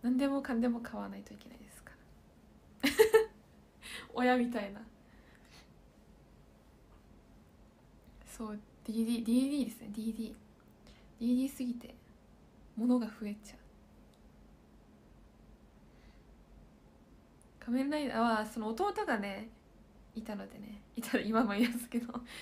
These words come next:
妹、弟がね、そうそう、いたので、年も近いのでね、一緒に見てたので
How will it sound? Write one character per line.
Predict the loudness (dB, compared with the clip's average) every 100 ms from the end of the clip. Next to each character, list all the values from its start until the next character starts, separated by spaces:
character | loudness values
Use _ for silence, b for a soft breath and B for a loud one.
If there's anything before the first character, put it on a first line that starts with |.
| B -8
妹、 | -2 2 2 0
弟 | 0 2 2
が | 0 0
ね、 | -2 -10 -20 -20 -20 -20 -20 -20 -20 -20 -20
そ | -18
う | -16
そ |
う、 | -18 -20 -20 -20 -20 -20 -20 -20 -20 -20 -20 -20 -20 -20 -20 -20
い |
た | -14
の | -12 -12
で、 | -16 -20 -20 -20 -20 -20 -20 -20 -20 -20 -20 -20
年 | -12 -8
も | -6
近 | -8 -12 -16
い |
の | -16
で | -18
ね、 | -20 -20 -20 -20 -20 -14
一 |
緒 | -8 -4
に | -2
見 | -2
て | -4
た | -14
の |
で | -14